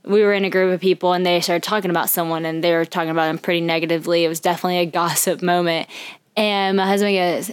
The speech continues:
"Hey, don't talk about him like that. Like, that's rude." <laughs> And it was so, <laughs> it was so awkward. Like, it was so <laughs> awkward 'cause I, it was just like, <laughs> like, the whole room just, like,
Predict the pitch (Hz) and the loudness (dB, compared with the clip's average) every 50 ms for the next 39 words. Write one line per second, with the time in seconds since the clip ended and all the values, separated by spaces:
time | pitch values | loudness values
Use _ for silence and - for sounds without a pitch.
0 | _ - - 208 254 294 180 127 - - - _ - 190 220 254 - 190 170 170 | _ -6 -2 0 0 0 0 -2 -6 -10 -14 _ -2 0 0 0 0 0 -2 0
1 | 165 165 156 151 156 160 151 156 156 160 190 220 - - - 175 - - _ _ | 0 -2 -2 -2 -2 -4 -2 -2 0 0 0 0 -2 -2 -4 -4 -4 -6 _ _
2 | _ _ - 175 196 196 196 - 220 233 226 180 160 160 165 - - _ - - | _ _ -6 -4 -4 -2 -2 0 2 2 2 2 2 0 -4 -6 -10 _ -6 -4
3 | 220 - - 214 220 214 254 294 240 208 196 - - - - - - - - 202 | -2 -2 2 2 2 2 2 2 0 -2 -2 -4 -6 -8 -8 -8 -10 -6 -4 -2
4 | - 311 330 339 - - - - 214 202 226 247 277 220 185 147 - - - - | 0 0 0 0 0 0 0 0 2 2 2 2 2 0 -2 -6 -8 -2 0 0
5 | 277 262 233 247 285 277 233 - - - 254 254 247 247 - 226 285 - - 208 | 0 2 2 2 2 2 0 0 0 0 0 0 0 0 2 0 0 0 0 2
6 | 185 170 185 - - - - - - - - 240 240 220 - 233 247 254 277 277 | 2 2 0 -2 -2 -2 -2 -4 -4 -4 -2 -2 0 0 0 0 0 0 0 0
7 | - - - 302 277 294 294 254 277 240 247 247 - - 254 226 233 214 - - | 0 0 0 0 0 2 2 2 2 2 0 0 0 0 0 0 0 -2 -4 -6
8 | - - - - 233 262 240 254 254 254 - 233 254 254 254 254 240 247 - 220 | -6 -6 -2 0 0 0 2 0 0 0 0 0 0 0 0 0 0 0 0 0
9 | 185 - 190 185 196 233 339 403 480 480 453 - 320 262 269 294 262 240 - 214 | -2 -2 -2 -2 0 0 2 4 4 2 2 0 0 0 2 2 0 0 -2 -2
10 | 220 277 285 285 269 262 254 254 247 240 240 240 220 214 208 247 - | 0 2 2 2 2 2 2 2 2 2 4 4 4 4 2 -2 -4